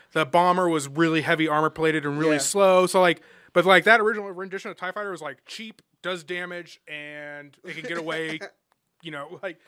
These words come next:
Speaker 1: 'cause they
Speaker 2: And
Speaker 1: didn't
Speaker 2: it
Speaker 1: even have shields
Speaker 2: Yeah,
Speaker 1: at all.
Speaker 2: and then Kylo Ren's one being called the Silencer, it really doesn't even make much noise
Speaker 1: I
Speaker 2: at all.
Speaker 1: love his, the
Speaker 2: And his,
Speaker 1: design of
Speaker 2: yeah,
Speaker 1: that ship,
Speaker 2: yeah,
Speaker 1: though.
Speaker 2: yeah, his is, his is sick. You,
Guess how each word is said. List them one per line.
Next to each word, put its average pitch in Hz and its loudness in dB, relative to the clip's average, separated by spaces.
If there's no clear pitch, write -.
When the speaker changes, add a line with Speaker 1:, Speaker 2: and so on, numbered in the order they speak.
Speaker 1:
'cause 185 -16
they 190 -4
Speaker 2:
And 180 -8
Speaker 1:
didn't 240 -8
Speaker 2:
it 233 -10
Speaker 1:
even 214 -10
have 180 -10
shields 170 -16
Speaker 2:
Yeah, 185 -6
Speaker 1:
at 175 -4
all. 185 -6
Speaker 2:
and 180 -14
then 180 -12
Kylo 180 -10
Ren's 196 -12
one 160 -18
being 156 -18
called 143 -14
the 135 -20
Silencer, 156 -16
it 131 -20
really 156 -20
doesn't 143 -20
even 135 -20
make 151 -20
much 127 -20
noise 123 -16
Speaker 1:
I 233 2
Speaker 2:
at 247 0
all. 208 -6
Speaker 1:
love 220 -2
his, 165 -2
the 175 -4
Speaker 2:
And 165 -4
his, 156 -6
Speaker 1:
design 185 4
of 175 0
Speaker 2:
yeah, 165 2
Speaker 1:
that 156 -6
ship, 175 -6
Speaker 2:
yeah, 175 -2
Speaker 1:
though. 131 -8
Speaker 2:
yeah, 165 -8
his 175 -8
is, 156 -14
his 165 -12
is 139 -20
sick. 175 -12
You, 156 -20